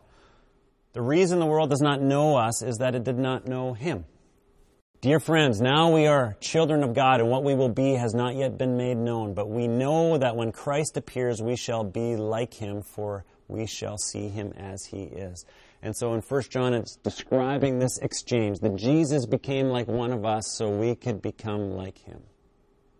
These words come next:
That we could become children of God. And so I don't know your story. I don't know the specifics of all your stories. But I do know that the invitation is for you to become Barabbas.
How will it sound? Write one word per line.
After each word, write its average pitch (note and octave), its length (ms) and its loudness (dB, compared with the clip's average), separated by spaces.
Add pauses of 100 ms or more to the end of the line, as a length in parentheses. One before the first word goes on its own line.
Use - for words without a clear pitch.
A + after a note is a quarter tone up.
(1700)
That G#2+ 100 -18
we C#3 220 -2
could C3+ 200 -2
become A#2+ 540 0
children G#2 640 -6 (140)
of G2+ 140 -18
God. - 360 -18 (1300)
And A2 140 -4
so - 100 -2
I E3 140 4
don't F3 180 6
know C#3+ 180 4
your A#2 160 0
story. F2+ 480 -8 (540)
I B2+ 80 0
don't C#3 120 2
know C#3+ 120 2
the B2+ 100 -2
specifics - 540 -6
of A2+ 100 -6
all G#2+ 140 -4
your F#2+ 80 -8
stories. D#2+ 500 -16 (840)
But - 100 2
I B2 100 4
do C#3 220 4
know C#3 160 4
that A#2+ 280 2 (540)
the B2 80 -2
invitation B2+ 560 -2
is A2 100 -4
for - 140 -8
you A2 140 -4
to G2+ 80 -4
become G2+ 500 -8
Barabbas. G2 640 -14